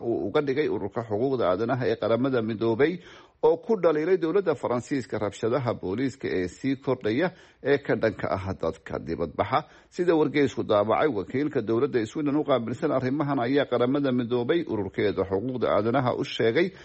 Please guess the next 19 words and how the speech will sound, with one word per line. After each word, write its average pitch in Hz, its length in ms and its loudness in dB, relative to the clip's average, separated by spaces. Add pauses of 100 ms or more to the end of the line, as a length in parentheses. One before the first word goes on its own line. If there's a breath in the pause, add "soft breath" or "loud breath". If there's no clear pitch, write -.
(240 loud breath)
in 202 200 0
loo 196 160 6
baahan 170 360 0
yahay 160 300 0
in 175 100 0
Faransiisku 135 600 -2
qaado 98 340 2
tallaabooyin 107 880 0
daah 135 240 2
furan 123 320 0 (360 loud breath)
dacwadaha 104 580 0
la 120 160 2
xiriira 92 480 -2
isticmaalka 98 680 -2
booliiska 104 580 -4 (120)
ee 92 200 0
awoodaha 90 600 -2
xad-dhaafka - 760 -2
ah 156 160 2